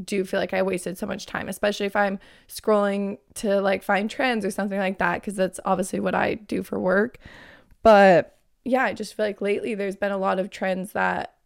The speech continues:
are actually really fun to watch and things like that, where I, like, am actually learning something from it. And I love that. Obviously, the type of social media I watch and consume mostly is things like podcasts,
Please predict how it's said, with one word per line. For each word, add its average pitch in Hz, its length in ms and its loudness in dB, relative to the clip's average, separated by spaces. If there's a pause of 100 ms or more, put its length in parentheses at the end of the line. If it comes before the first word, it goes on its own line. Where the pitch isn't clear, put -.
(200)
are 196 140 2
actually 190 420 -2
really 196 640 -2
fun 185 360 -2
to - 120 -10
watch 190 360 -2
and 180 160 -8
things 190 180 -6
like 190 200 -4
that, - 200 2
where 185 100 -2
I, 185 120 2
like, 185 260 -2
am 202 80 -4
actually 196 300 -2
learning 196 320 -6
something 202 520 -10
from 190 240 0
it. 240 240 0 (320)
And 233 140 0
I 214 120 6
love - 200 0
that. - 300 0 (160)
Obviously, 208 680 0 (120)
the 208 80 -6
type 190 240 -2
of 175 80 -4
social 190 260 -2
media 190 280 0
I 185 200 2
watch 180 560 0
and 190 160 -4
consume 180 680 -6
mostly 220 640 0 (420)
is 202 380 2 (260)
things 202 360 0
like - 280 -2
podcasts, 220 840 0